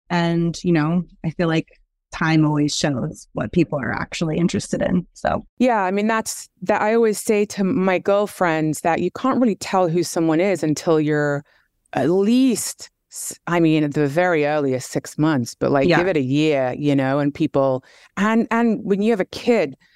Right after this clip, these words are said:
Speaker 2: for me, that filter always went through, like, would I want this person to meet my kid? Because that's when I,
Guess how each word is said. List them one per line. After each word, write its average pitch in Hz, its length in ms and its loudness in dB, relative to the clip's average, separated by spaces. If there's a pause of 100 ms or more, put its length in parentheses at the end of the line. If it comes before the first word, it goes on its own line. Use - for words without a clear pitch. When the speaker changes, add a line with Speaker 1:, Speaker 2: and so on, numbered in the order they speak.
(100)
Speaker 2:
for 175 200 -2
me, 185 380 2
that 180 320 -2 (180)
filter 202 440 -2
always 160 420 0
went 156 240 0
through, 156 300 2
like, 151 180 -2 (300)
would 180 200 2
I 170 140 2
want 165 220 0
this 147 120 -4
person 156 320 0
to - 120 -2
meet 143 140 4
my 135 140 0
kid? 160 480 0 (100)
Because 151 580 -2 (440)
that's 165 600 -2
when 156 340 2
I, 147 460 0